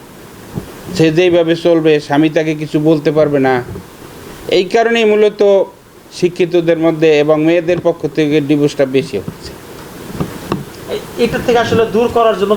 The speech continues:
Speaker 2: কি তাদের মানসিক একটি, আহ, আহ, থিং আসলে, আহ, মানে অন্যদিকে ডাইভার্ট হয়ে যাচ্ছে, নাকি, আহ, তারা আসলে বিয়েটাকে প্রাধান্য দিয়ে একটি পর্যায়ে আমার আর বিয়ের দরকার নাই, স্বাধীনতার মধ্যে আমি চলে যাচ্ছি, আহ, এরকমই আসলে হয়?
Speaker 1: আপনি যেটা বলছেন আসলে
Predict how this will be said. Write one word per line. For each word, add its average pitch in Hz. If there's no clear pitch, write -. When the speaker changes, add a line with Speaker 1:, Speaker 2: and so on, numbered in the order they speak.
Speaker 2:
কি 220
তাদের 196
মানসিক 190
একটি, 233
আহ, 208
আহ, 180
থিং 233
আসলে, 220
আহ, 170
মানে 185
অন্যদিকে 214
ডাইভার্ট 190
হয়ে 226
যাচ্ছে, 233
নাকি, 214
আহ, -
তারা 196
আসলে 208
বিয়েটাকে 220
প্রাধান্য 208
দিয়ে 202
একটি 185
পর্যায়ে 185
আমার 175
আর 170
বিয়ের 160
দরকার 151
নাই, 139
স্বাধীনতার 160
মধ্যে 151
আমি 143
চলে 147
যাচ্ছি, 127
আহ, 143
এরকমই 254
আসলে 160
হয়? 131
Speaker 1:
আপনি 165
যেটা 208
বলছেন 214
আসলে 202